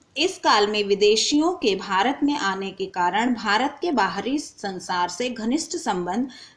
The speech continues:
स्थापित हो गए थे। विश्व में अन्य भागों में घटना, अ, घटित प्रमुख घटनाएं। इस समय पश्चिम एशिया, यूरोप, मध्य एशिया, चीन और दक्षिणी पूर्वी एशिया में अनेक महत्वपूर्ण घटनाएं घटी,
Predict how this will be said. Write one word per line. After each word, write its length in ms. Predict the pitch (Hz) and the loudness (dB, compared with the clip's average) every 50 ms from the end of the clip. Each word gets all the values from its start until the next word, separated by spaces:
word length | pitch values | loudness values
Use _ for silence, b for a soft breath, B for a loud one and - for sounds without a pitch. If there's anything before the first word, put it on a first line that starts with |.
| - | -20
स्थापित 580 | - - 254 233 214 214 - 294 339 339 - - | -10 -4 0 0 0 0 0 -2 -2 -2 -2 -4
हो 140 | 226 190 165 | -4 -2 -2
गए 280 | 175 175 165 160 - - | -2 -2 -2 -4 -2 -2
थे। 220 | 254 208 170 147 B B B B B B B B B B B B B _ _ - | -2 -2 -2 -2 B B B B B B B B B B B B B _ _ -6
विश्व 400 | 190 269 349 392 - - 427 440 | -2 0 0 2 2 2 2 2
में 260 | 392 262 196 185 - | 2 2 0 -2 -4
अन्य 320 | - 233 269 302 381 427 381 | -2 2 2 2 2 2 0
भागों 420 | 302 254 214 190 180 180 196 196 | 0 0 0 -2 0 -2 -2 -2
में 200 | 196 208 233 214 | -2 -2 -2 -4
घटना, 380 | 226 202 185 - - 196 196 185 | -4 -6 -6 -6 -6 -4 -4 -4
अ, 360 | - 202 202 190 196 190 196 | -2 -2 -2 -2 -2 -2 -4
घटित 520 | 196 202 208 208 - 277 302 302 - - _ _ _ | -4 -6 -8 -4 -2 -2 -2 -2 -4 -10 _ _ _
प्रमुख 300 | 240 240 247 277 330 339 | 2 4 4 4 4 2
घटनाएं। 580 | 269 254 208 156 170 175 170 170 156 160 160 160 B B B B B B B B B B B - | 0 -4 -4 -4 -4 -4 -4 -2 -2 -4 -6 -6 B B B B B B B B B B B 0
इस 180 | 370 415 427 - | 0 0 2 0
समय 300 | 302 233 214 214 208 202 | 0 2 2 2 0 0
पश्चिम 500 | - - 220 - - - 359 403 427 415 - | 0 -2 -2 -2 -2 -2 0 0 0 0 0
एशिया, 560 | 226 202 196 196 - - 202 202 190 190 196 | 2 2 2 0 -2 -2 0 2 4 4 2
यूरोप, 460 | 196 190 196 190 190 196 202 226 226 226 | 2 2 0 2 4 4 4 4 2 0
मध्य 260 | 208 180 156 156 196 | -4 -6 -4 -6 -6
एशिया, 500 | - - 180 185 185 - - 247 269 285 | -4 -4 -4 -4 -4 -4 -4 -2 -2 -2
चीन 360 | 277 - - 233 226 262 302 | -4 -4 -4 -2 2 2 2
और 220 | 302 - 202 185 | 2 0 -2 -2
दक्षिणी 440 | 170 196 196 196 - - 294 320 349 | -2 -4 -6 -4 -2 2 2 2 2
पूर्वी 520 | - - 240 220 202 196 208 196 190 196 190 | 2 0 0 0 0 0 -4 -2 0 0 0
एशिया 320 | 190 - - 185 180 175 | 0 -2 -6 -6 -4 -4
में 200 | 185 220 254 - | -2 -4 -4 -4
अनेक 320 | - 208 220 247 311 339 - | -4 -4 -2 -2 -2 -2 0
महत्वपूर्ण 640 | 254 240 208 196 - - 196 185 - 220 233 247 247 | -2 -2 -2 -4 -6 -6 -6 -6 -4 -4 -4 -4 -2
घटनाएं 480 | 226 208 - - 170 170 165 165 165 | -4 -6 -6 -6 -4 -4 -4 -4 -4
घटी, 380 | 180 165 - - 262 285 302 | -6 -8 -6 -2 0 0 0